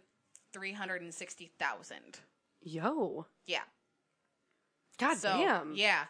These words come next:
Speaker 1: they, they did a lot, and I'm going to talk about why in just a moment.
Speaker 2: Uh-oh. <laughs>
Speaker 1: So, sperm whales have forty-two teeth on its lower jaw.
Speaker 2: Really? Just forty-two?
Speaker 1: Yeah.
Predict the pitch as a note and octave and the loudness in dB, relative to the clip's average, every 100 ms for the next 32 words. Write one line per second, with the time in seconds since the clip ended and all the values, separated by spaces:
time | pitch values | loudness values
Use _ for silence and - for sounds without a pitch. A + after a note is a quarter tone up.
0 | - - G3 G3+ - _ _ _ _ _ | -8 -4 -2 -2 -6 _ _ _ _ _
1 | _ _ _ A#3 B3 C4 B3 G#3 F#3+ G#3+ | _ _ _ 2 4 4 4 4 2 0
2 | G#3+ G#3+ B3 D4 C#4+ C#4 A#3 G#3+ G#3 F3+ | -2 -2 0 2 0 2 2 2 -2 -2
3 | F3+ F#3 E3+ D#3 F3+ _ - B3 D4+ D4 | 2 2 2 0 -4 _ -10 -8 -6 -6
4 | D#4 D#4+ G#3 - _ - A#3 - F#3 - | -4 -2 -4 -8 _ -2 0 0 -4 -8
5 | _ C#4+ - - - C#4+ C4+ C4 B3+ C4 | _ -4 -4 -12 0 6 8 8 4 0
6 | - _ _ - - - F#4 F4 D#4 C#4+ | -8 _ _ -20 -10 -4 -2 2 2 2
7 | C#4 C#4 - _ B3 A3+ - E4 E4+ D#4+ | -2 -8 -16 _ -4 -4 -6 -4 -4 -4
8 | D#4 D4 - D#4+ F#3 - _ _ _ _ | -6 -6 -6 -6 -6 -12 _ _ _ _
9 | - A3+ A3 A3 A3 G#3+ G#3+ G#3+ D3 F3 | -6 -4 -2 -2 -2 0 0 -2 -2 -4
10 | A#3 B3+ C#4 C4+ C4 C4 C4+ C#4 B3+ D4 | 0 2 2 2 2 2 0 2 0 0
11 | E4+ C4+ | 0 -2